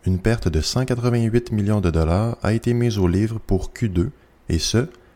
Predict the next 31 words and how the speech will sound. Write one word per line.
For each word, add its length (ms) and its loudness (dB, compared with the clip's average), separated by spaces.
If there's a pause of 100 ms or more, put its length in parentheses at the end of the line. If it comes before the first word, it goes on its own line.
(120)
malgré 400 0
des 140 0
revenus 340 2
records 560 0
de 140 -2
deux 220 0
point 200 -2
quarante-cinq 680 -2
milliards. 500 -2 (1300)
Le 160 2
coût 180 -2
d'un 200 4
siège 420 -2
par 180 0
mille, 380 -2 (420)
une 120 0
variation 580 2
de 100 2
l'A 220 2
S 220 -2
M 180 0
discutée 500 -6
plus 180 -8
tôt, 220 -2 (520)
aurait 240 2
augmenté 440 0
de 80 2
trente-cinq 540 -2
pour 180 -6
cent. 200 -6 (1500)
JetBlue 460 0